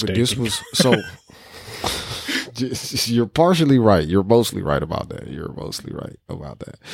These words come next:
Speaker 1: But here's the thing. I know that as, as a s-, I know that there are tools that sighted people can use, and I have some of these tools that have the features there where you
Speaker 2: Ah.
Speaker 1: basically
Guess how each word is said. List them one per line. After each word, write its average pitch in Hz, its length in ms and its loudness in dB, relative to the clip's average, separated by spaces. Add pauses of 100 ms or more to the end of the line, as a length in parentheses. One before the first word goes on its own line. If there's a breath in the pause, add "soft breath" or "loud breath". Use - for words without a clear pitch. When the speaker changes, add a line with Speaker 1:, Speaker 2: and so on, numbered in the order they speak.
(240 loud breath)
Speaker 1:
But 120 80 2
here's 127 140 8
the 110 80 2
thing. 87 260 0
I 110 160 6
know 120 180 8
that 104 140 6
as, 90 220 6
as 87 320 2
a 85 160 2
s-, - 240 0
I 98 160 2
know 117 160 6
that 110 140 6
there 92 120 6
are 82 40 2
tools 85 360 -2
that 73 120 -2
sighted 80 280 2
people 80 240 -4
can 80 120 -4
use, 82 300 -4
and 82 300 0
I 87 140 0
have 98 380 2
some 101 240 2
of 87 60 2
these 87 160 2
tools 92 220 2
that 85 80 4
have 87 200 2
the 85 80 -8
features 85 320 -10
there 92 220 -4
where 95 260 -6 (380 loud breath)
you 120 140 6
Speaker 2:
Ah. 101 60 0
Speaker 1:
basically 107 840 4